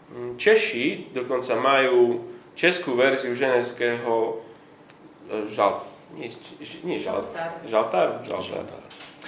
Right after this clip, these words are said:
Speaker 3: So, in the beginning of the seventeenth century, there was a Czech who translated the Psalms from Calvin's Geneva.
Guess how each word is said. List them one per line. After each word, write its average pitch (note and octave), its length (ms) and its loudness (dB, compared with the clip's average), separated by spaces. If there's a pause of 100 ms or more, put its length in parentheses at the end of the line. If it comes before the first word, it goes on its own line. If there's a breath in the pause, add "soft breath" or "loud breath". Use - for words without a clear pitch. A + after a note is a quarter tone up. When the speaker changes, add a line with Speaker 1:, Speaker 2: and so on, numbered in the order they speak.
(200 loud breath)
Speaker 3:
So, A#2 560 2
in B2 140 -2
the G#2+ 100 -4
beginning A#2 340 -2
of A2 80 -4
the G#2+ 80 -4
seventeenth C3+ 480 -2
century, D3+ 480 -2
there A#2 160 -2
was A2 160 -2
a G#2 80 -6
Czech - 540 0
who B2+ 80 -10
translated A2+ 1080 -2 (540)
the B2 60 -6
Psalms A2+ 440 0
from G2+ 460 -2
Calvin's G#2 480 0
Geneva. G2+ 480 -6